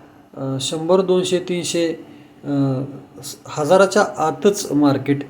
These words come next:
अ, भिजलेल्या मालाला या ठिकाणी दिसत आहे. तर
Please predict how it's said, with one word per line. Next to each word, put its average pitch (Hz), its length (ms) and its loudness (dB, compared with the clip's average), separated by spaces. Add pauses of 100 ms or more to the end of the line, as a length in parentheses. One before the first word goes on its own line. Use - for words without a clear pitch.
(120)
अ, 131 160 -2
भिजलेल्या 127 580 0 (560)
मालाला 131 340 0
या 127 140 2
ठिकाणी 127 380 -2
दिसत 123 320 -4
आहे. 143 200 2
तर 160 240 0